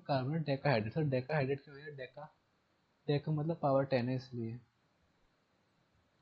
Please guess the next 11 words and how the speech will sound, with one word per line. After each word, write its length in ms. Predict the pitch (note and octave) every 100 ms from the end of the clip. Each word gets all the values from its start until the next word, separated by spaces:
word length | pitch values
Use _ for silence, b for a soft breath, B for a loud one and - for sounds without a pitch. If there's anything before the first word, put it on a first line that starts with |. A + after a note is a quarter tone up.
| _ _ _ _ _ -
decahydrate। 580 | C3 B2+ C3 A2 A2+ G#2+ - _ _ _ _
And 160 | D3 D3+
copper 340 | D#3 C#3+ E3 E3+
sulfate 380 | D3+ - E3 -
penta, 320 | C3 B2 A#2+
penta 320 | - C3 C3+
मतलब 280 | D3+ C#3+ D3+
क्या 80 | D#3
होगा, 140 | D#3
फ़ाइव 240 | E3 A#2+ A#2+
power, 300 | - A2+ A2+